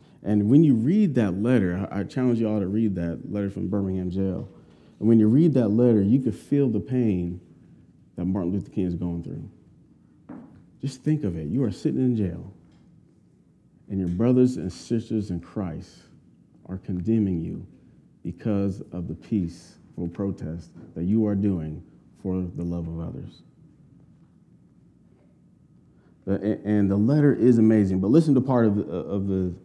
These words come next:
of the letter. He says this, "I must honestly reiterate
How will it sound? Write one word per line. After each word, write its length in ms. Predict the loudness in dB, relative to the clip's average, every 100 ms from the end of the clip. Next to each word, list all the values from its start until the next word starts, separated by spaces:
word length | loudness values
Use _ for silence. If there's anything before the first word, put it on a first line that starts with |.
| -10
of 120 | -4
the 60 | -2
letter. 260 | 0 0
He 160 | -2 -2
says 260 | 0 0
this, 260 | 0 -2 -6 -14 _ _ _ _ _ _ _
"I 80 | 2
must 240 | 4 4 0
honestly 800 | -2 2 4 4 0 2 6 6
reiterate 680 | 6 4 4 4 2 0 -2